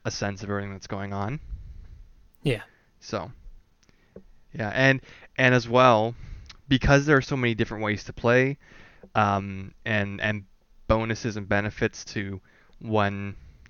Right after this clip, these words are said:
Speaker 1: skill tree over another, you could easily play the game again and have new or different options, um, based
Speaker 2: Yeah.
Speaker 1: on your skills, right? You could talk your, your way out of a lot of situations. You could hack your way into a lot of situations.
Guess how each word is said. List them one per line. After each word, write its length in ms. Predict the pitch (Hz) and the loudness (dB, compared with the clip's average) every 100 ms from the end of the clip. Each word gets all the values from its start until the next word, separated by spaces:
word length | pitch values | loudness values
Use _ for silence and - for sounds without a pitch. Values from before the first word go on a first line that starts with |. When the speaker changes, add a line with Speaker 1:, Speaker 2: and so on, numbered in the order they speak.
| - | -20
Speaker 1:
skill 360 | - - 113 104 | -14 -6 -2 -2
tree 260 | - 113 107 | -4 -2 0
over 240 | 101 104 | 0 -2
another, 380 | 101 110 123 139 - - - _ - - - - | 0 2 2 0 -6 -20 -20 _ -20 -20 -20 -4
you 160 | 131 | -2
could 140 | 123 135 | 0 0
easily 320 | 151 127 127 | 0 2 0
play 220 | - 127 | 0 0
the 80 | 110 | 0
game 220 | 107 107 101 | 0 -2 -2
again 500 | 101 107 104 104 104 - - - _ - | -2 0 0 -4 -12 -16 -20 -20 _ -4
and 200 | 110 104 | -2 -2
have 280 | 117 107 104 | -2 -4 -4
new 500 | 107 117 113 113 110 - - _ | -2 0 0 0 -4 -8 -20 _
or 60 | 113 | -4
different 360 | 104 107 107 | 0 0 0
options, 720 | 104 104 - - 156 175 - - _ - - - _ _ - | 0 -2 -2 -6 -6 -8 -12 -20 _ -20 -20 -20 _ _ -4
um, 300 | 110 104 104 | 0 0 2
based 200 | 107 107 | 2 2
Speaker 2:
Yeah. 100 | 120 | 0
Speaker 1:
on 280 | 110 98 101 | 0 -2 -6
your 120 | 98 | -8
skills, 500 | - 190 160 95 101 | -4 -2 0 -2 -4
right? 240 | 104 104 120 | -2 -2 -2
You 120 | 113 | -4
could 100 | 104 | -4
talk 240 | 113 104 | -2 -4
your, 160 | 107 107 - - | -4 -8 -8 -4
your 140 | 107 | -2
way 160 | 101 117 | 4 6
out 60 | |
of 60 | 143 | 8
a 20 | |
lot 120 | 143 139 | 6 4
of 60 | |
situations. 560 | - 139 131 135 131 110 | 2 -2 -2 -2 -4 -6
You 80 | 107 | -6
could 100 | 101 | -4
hack 320 | - 117 - | -6 -6 -4
your 100 | 127 | 0
way 180 | 120 123 | 2 2
into 140 | 123 | 0
a 40 | 120 | -2
lot 100 | 117 | -2
of 120 | - | -6
situations. 840 | 131 - 123 120 - 131 135 - | -10 -8 -6 -6 -8 -10 -12 -18